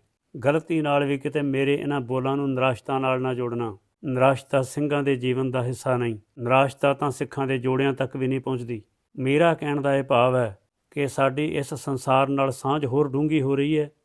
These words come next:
ਸਿੱਖਾਂ ਦੀ ਸਾਂਝ ਆਸਟ੍ਰੇਲੀਆ, ਨਿਊਜ਼ੀਲੈਂਡ ਤੋਂ ਲੈ ਕੇ ਦੁਨੀਆ ਦੇ ਦੂਜੇ ਪਾਸੇ ਅਮਰੀਕਾ ਤੱਕ ਰਾਜਸੀ ਅਹੁਦਿਆਂ ਦੇ ਚੁਗਰ ਦੇ ਵਿੱਚ ਆਪਣਾ ਸ਼ੁਮਾਰ ਰੱਖਦੀ ਹੈ। ਸਿੱਖ ਕੌਮ ਆਪਣੇ ਘਰ ਨੂੰ ਬਣਾਉਣ ਲਈ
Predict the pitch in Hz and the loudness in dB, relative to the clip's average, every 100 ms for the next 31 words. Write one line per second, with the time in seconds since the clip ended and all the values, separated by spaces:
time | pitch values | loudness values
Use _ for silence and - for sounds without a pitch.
0 | _ - 147 - 156 156 151 127 135 143 | _ -10 -8 -2 0 0 -2 -4 0 0
1 | 147 135 151 120 - 151 139 143 143 139 | 0 -2 -6 -8 -2 -2 0 0 0 0
2 | 139 139 135 139 135 143 135 127 143 123 | 0 -2 -2 -2 -2 -4 -2 -2 -2 -6
3 | 117 135 139 135 131 131 135 139 135 127 | -2 -2 0 -2 -4 -4 -2 -2 0 -2
4 | - 135 127 131 - 123 - 135 - 120 | -2 -4 -2 -4 -2 -4 -2 -6 -4 -6
5 | 90 _ _ 147 123 135 139 127 147 143 | -6 _ _ -4 2 4 4 -2 -6 -4
6 | 143 156 156 147 143 135 - 135 135 131 | 0 0 0 0 -2 -4 -6 -2 -2 0
7 | 135 131 160 131 - 135 127 139 131 123 | -2 -2 -2 -4 -2 -4 -4 0 2 2
8 | 120 - 117 110 87 _ _ - - 139 | 0 -4 -8 -8 -8 _ _ -12 -4 -4
9 | - - 143 139 151 151 143 160 160 - | -4 -6 -2 -2 -2 -4 -4 -2 -2 0
10 | 147 113 139 139 139 139 147 143 117 | 0 0 -2 0 2 2 2 -2 -4